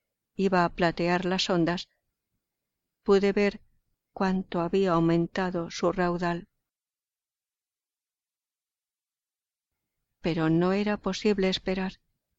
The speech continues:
Había hecho dos leguas en una hora, y aún era poco. Puse las espuelas en los ijares del caballo,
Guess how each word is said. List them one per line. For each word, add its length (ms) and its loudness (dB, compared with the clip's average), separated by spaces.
Había 380 0
hecho 280 -2
dos 220 -2
leguas 460 0
en 100 4
una 300 4
hora, 280 -4
y 100 0
aún 300 2
era 220 -2
poco. 420 -8
Puse 360 0
las 220 0
espuelas 680 -2
en 160 4
los 160 -4
ijares 400 -2
del 180 -2
caballo, 500 -4